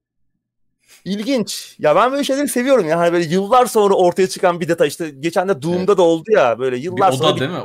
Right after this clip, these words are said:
Speaker 2: Oda mı çıkmıştı, neydi?
Speaker 1: Bir oda bulunmuştu, evet. Sonra işte Romero çıktı, "Evet." dedi, "Bunu
Speaker 2: Evet.
Speaker 1: koymuştuk başından beri." Bulunmayı bekleyen bir şey. Çok güzel aslında. Hatta ben şunu hep söylüyorum. Böyle, e,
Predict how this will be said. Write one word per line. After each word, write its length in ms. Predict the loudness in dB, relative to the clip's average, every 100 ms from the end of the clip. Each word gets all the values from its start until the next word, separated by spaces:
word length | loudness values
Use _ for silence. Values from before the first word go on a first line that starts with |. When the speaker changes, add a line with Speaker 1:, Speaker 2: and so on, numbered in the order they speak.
| -4
Speaker 2:
Oda 160 | -4
mı 80 | -4
çıkmıştı, 480 | -12 -16 -18 -18 -14
neydi? 240 | -14 -6
Speaker 1:
Bir 40 | 0
oda 240 | 2 2 0
bulunmuştu, 400 | -6 -8 -6 -2
evet. 200 | -2 -4 _ _ _ -20 _ _ _
Sonra 240 | -2 -2
işte 360 | -4 -2 -2 -2
Romero 540 | -2 0 2 2 2
çıktı, 280 | -2 -10 -2
"Evet." 300 | -2 -2 _
dedi, 480 | -8 -6 -6 -8 -12
"Bunu 220 | -14 -12
Speaker 2:
Evet. 140 | -10 -8
Speaker 1:
koymuştuk 400 | -8 -10 -20 _
başından 360 | -20 -8 -6
beri." 200 | -2 -2
Bulunmayı 380 | -2 -4 -2 -2
bekleyen 360 | -2 -4 -4 -4
bir 60 |
şey. 120 | -4 -6
Çok 200 | -6 -8
güzel 260 | -8 -2 -2
aslında. 260 | 0 -4
Hatta 200 | -2 -2
ben 140 | -2 -4
şunu 200 | -2 -2
hep 120 | 0
söylüyorum. 420 | -2 0 0 0
Böyle, 320 | 0 2 2 0 _ _ _ _ _ _ -4
e, 360 | 0 0 0